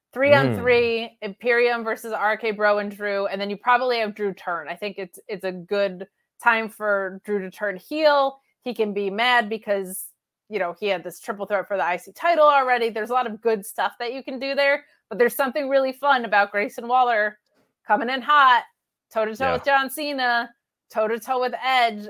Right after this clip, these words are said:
Speaker 1: and Randy Orton being like, <laughs> "I was a legend killer 'cause I actually beat a bunch of people when I went up against legends."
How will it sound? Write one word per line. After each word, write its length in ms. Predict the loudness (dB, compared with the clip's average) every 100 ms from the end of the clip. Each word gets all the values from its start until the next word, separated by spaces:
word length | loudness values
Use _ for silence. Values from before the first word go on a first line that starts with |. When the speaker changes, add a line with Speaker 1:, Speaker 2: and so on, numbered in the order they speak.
| -8
Speaker 1:
and 160 | -4
Randy 280 | -4 -2 0
Orton 320 | 0 -2 -4 -4
being 220 | -4 -4
like, 460 | -2 0 -2 -6 -12
<laughs> 800 | -14 -16 _ _ _ _ _ 4
"I 160 | 6
was 160 | 6 2
a 60 |
legend 320 | -2 -2 -4 -6
killer 220 | -4 -4
'cause 120 | -2
I 120 | 0
actually 280 | 0 -2 -12
beat 220 | -10 -10
a 40 | -10
bunch 220 | -14 -16
of 80 | _
people 280 | -16 -14 -14
when 120 | -10
I 140 | -8
went 160 | -8 -10
up 120 | -14
against 360 | -16 -18 -18 -16
legends." 540 | -16 -14 -18 -18 -20